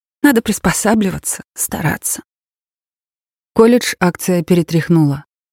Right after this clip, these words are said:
Провели классные часы, провели общее собрание. На него пришли полицейские разъяснять закон о митингах.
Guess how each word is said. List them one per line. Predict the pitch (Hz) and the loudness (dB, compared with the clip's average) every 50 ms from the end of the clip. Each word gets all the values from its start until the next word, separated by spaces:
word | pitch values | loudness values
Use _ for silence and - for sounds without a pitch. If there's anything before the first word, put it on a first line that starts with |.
| _ _ _ _ _ _ | _ _ _ _ _ _
Провели | - 190 175 190 190 202 | -2 2 2 2 2 0
классные | 190 - 143 135 131 - - 143 139 143 | 0 0 -2 -2 -2 0 0 0 0 0
часы, | - 175 180 - - 233 226 226 226 _ _ _ _ _ _ _ | -2 -6 -6 -4 -2 -2 -2 -2 -4 _ _ _ _ _ _ _
провели | _ - 156 147 147 147 151 151 | _ -2 0 2 2 2 2 2
общее | 147 143 - - - 139 | 0 0 -2 -6 -6 -6
собрание. | 147 - 170 151 160 185 196 214 214 208 202 190 190 - _ _ _ _ _ _ _ _ _ _ _ | -6 -4 -4 -2 0 2 2 2 2 2 0 -2 -6 -8 _ _ _ _ _ _ _ _ _ _ _
На | 170 156 | 2 4
него | 160 156 165 180 | 4 4 2 0
пришли | - 175 160 - - 156 151 | -2 -4 -6 -2 -2 -4 0
полицейские | - 160 156 151 - - 147 127 131 - _ - - 92 110 123 131 143 | 0 0 0 0 -2 -4 -6 -6 -6 -8 _ -10 -10 -8 -8 -6 -4 0
разъяснять | 151 170 170 147 156 160 156 143 - 160 151 143 147 147 | 2 2 2 2 2 0 0 0 2 2 2 2 2 0
закон | 151 151 147 - - 139 139 143 | 0 -2 -2 -2 0 0 2 4
о | 147 | 4
митингах. | 147 143 131 - - 123 117 104 - - - - - | 4 2 0 -2 -4 -6 -4 -4 -6 -10 -12 -18 -20